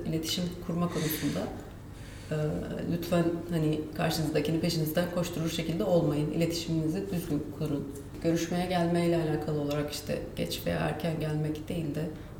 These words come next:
mümkünse zamanında, zamanda değilse de en olası zamanda belirterek farklı bir zamanda gelebilmek.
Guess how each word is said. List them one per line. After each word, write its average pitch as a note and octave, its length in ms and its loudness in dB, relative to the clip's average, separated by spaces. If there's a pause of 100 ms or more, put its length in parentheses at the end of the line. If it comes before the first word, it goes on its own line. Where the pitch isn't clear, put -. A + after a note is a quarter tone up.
(160)
mümkünse G3 420 2
zamanında, D#3 760 4
zamanda E3 420 2
değilse F3 420 0
de F3 100 4 (340)
en F#3+ 160 8
olası - 460 4 (540)
zamanda D#3 420 8
belirterek D#3 600 4 (580)
farklı D3 280 4
bir D3+ 60 4
zamanda C#3+ 400 4
gelebilmek. C#3 640 0